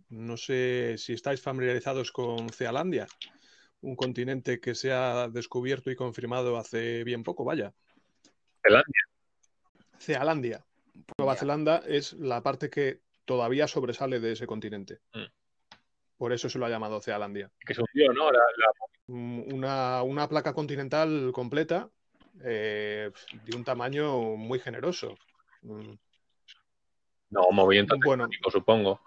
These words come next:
Speaker 3: Pero y colapsó de
Speaker 2: Lo que pasa es que
Speaker 3: repente,
Speaker 2: ese
Speaker 3: ¿o cómo?
Speaker 2: co-, eh, creo que ese continente lo que pasa es que no, bueno,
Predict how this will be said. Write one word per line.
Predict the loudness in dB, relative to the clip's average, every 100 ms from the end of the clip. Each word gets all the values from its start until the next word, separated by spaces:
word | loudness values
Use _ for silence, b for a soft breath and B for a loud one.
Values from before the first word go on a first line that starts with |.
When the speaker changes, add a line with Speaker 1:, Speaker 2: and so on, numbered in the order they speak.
| -12 -6
Speaker 3:
Pero | -4
y | 0
colapsó | 4 8 6 6 4 6
de |
Speaker 2:
Lo | 6
que | 6
pasa | 8 8
es |
que | 8
Speaker 3:
repente, | 6
Speaker 2:
ese | 8
Speaker 3:
¿o |
cómo? | 8
Speaker 2:
co-, | 10
eh, | 12 12 12 12 12
creo | 8
que | 6
ese | 4
continente | 4 6 6 8
lo | 8
que | 8
pasa | 8 6
es | 8
que | 6
no, | 8 8 10 8 8 6
bueno, | 4 4